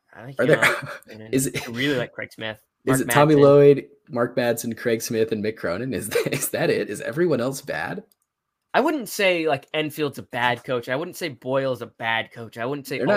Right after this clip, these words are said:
Speaker 1: Altman's
Speaker 2: good,
Speaker 1: a
Speaker 2: though.
Speaker 1: bad coach. They're not
Speaker 2: None
Speaker 1: great.
Speaker 2: of those guys are good.
Speaker 1: And Kyle Smith, too, I threw in there. Like, he's fine coach, but he hasn't done much. But, like,
Speaker 2: No,
Speaker 1: then you
Speaker 2: gotta, I mean, you gotta be better than
Speaker 1: Yeah.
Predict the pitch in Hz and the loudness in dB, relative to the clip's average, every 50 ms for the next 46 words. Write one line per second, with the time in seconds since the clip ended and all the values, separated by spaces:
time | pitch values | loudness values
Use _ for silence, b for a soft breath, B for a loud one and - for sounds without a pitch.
0 | 185 147 127 139 160 156 107 82 - - 107 107 104 - _ - 107 110 - _ | 0 0 2 4 4 4 4 2 -4 -12 -10 -12 -12 -14 _ -18 -18 -18 -18 _
1 | - _ _ _ _ _ _ _ _ _ - 143 160 151 - 131 135 160 180 190 | -20 _ _ _ _ _ _ _ _ _ -8 -6 -6 -4 0 2 2 2 2 2
2 | 180 160 151 143 131 131 113 101 92 80 76 - - - - _ _ _ _ _ | 4 4 4 4 4 2 0 0 0 -4 -10 -12 -14 -16 -18 _ _ _ _ _
3 | _ _ _ _ _ _ _ _ - 175 170 - - - 269 359 392 - - - | _ _ _ _ _ _ _ _ -12 -12 -12 -8 -2 0 2 2 0 -2 -6 -6
4 | 139 147 165 - - _ - - 139 151 175 175 170 - _ - 180 180 180 180 | -4 -4 -4 -6 -8 _ -10 -8 -8 -6 -6 -6 -10 -10 _ -8 -8 -6 -6 -6
5 | 180 180 180 170 160 156 - 302 330 349 - - - - - - 110 113 113 110 | -6 -6 -6 -6 -6 -4 -4 -4 -4 -6 -8 -16 -14 -12 -10 -8 -8 -8 -8 -10
6 | 120 - - 101 101 98 - - 107 110 127 143 139 120 80 - 107 90 92 - | -12 -16 -14 -14 -14 -12 -12 -14 -14 -10 -10 -10 -10 -10 -12 -12 -12 -12 -12 -12
7 | - - - - - - _ _ - 135 120 - 123 117 107 110 104 - - 135 | -16 -16 -18 -20 -20 -20 _ _ -14 -14 -10 -6 -4 -4 -4 -4 -8 -10 -10 -10
8 | 131 131 127 - 113 110 110 104 95 95 - - 90 92 90 90 87 87 92 90 | -8 -8 -6 -2 0 0 2 2 2 0 0 -2 -4 -6 -6 -6 -4 -2 -2 -2
9 | 85 85 82 87 82 80 - - - - _ - - 85 80 73 73 71 - 123 | -2 -6 -6 -8 -8 -8 -8 -12 -14 -16 _ -10 -6 -6 -6 -6 -6 -6 -6 -6